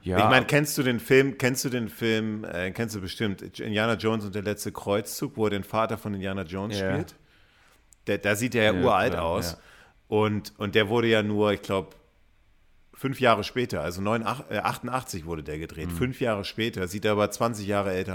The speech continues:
Speaker 1: Mhm.
Speaker 2: aus, ne?
Speaker 1: Ja, ja, also Sean Connery ist ja, also Roger Moore ist ja älter als Sean Connery und, ähm,
Speaker 2: Wahnsinn,
Speaker 1: ein
Speaker 2: ja.
Speaker 1: bisschen. Und es ist ja im gleichen Jahr erschienen und ja, bei, bei, ähm,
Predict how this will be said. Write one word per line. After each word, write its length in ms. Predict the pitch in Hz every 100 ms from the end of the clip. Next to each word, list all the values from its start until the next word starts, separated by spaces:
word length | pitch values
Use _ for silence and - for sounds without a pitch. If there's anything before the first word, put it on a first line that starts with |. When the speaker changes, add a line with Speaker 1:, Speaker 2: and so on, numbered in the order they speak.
| 98
Speaker 1:
Mhm. 80 | 101
Speaker 2:
aus, 200 | 85 85
ne? 180 | 85 107 _ - - - -
Speaker 1:
Ja, 160 | - 87 - - _ _
ja, 340 | 98 98 123
also 280 | 98 90 92
Sean 240 | 82 104
Connery 320 | 95 110 117 117
ist 200 | 98 -
ja, 100 | 104
also 180 | 101 98
Roger 340 | 98 101 98
Moore 200 | 98 131
ist 80 | 135
ja 80 | 117
älter 360 | 104 107 104
als 200 | 87 82
Sean 200 | - 82
Connery 480 | 80 85 78 76 76
und, 300 | 80 85 82 85
ähm, 460 | 85 85 82 82 - _
Speaker 2:
Wahnsinn, 380 | - 95 95 87
Speaker 1:
ein 60 | 80
Speaker 2:
ja. 60 | 82
Speaker 1:
bisschen. 200 | 85 82
Und 320 | 85 92 -
es 240 | 92 92 98
ist 60 |
ja 100 | 104
im 100 | 98
gleichen 340 | 92 101 107 104
Jahr 220 | 98 101
erschienen 460 | 92 - 107 107 92
und 220 | 90 87 _ _ _ _ _ -
ja, 240 | 90 101
bei, 240 | 95 92 87
bei, 440 | 80 85 85 85
ähm, 540 | 73 82 82 80 80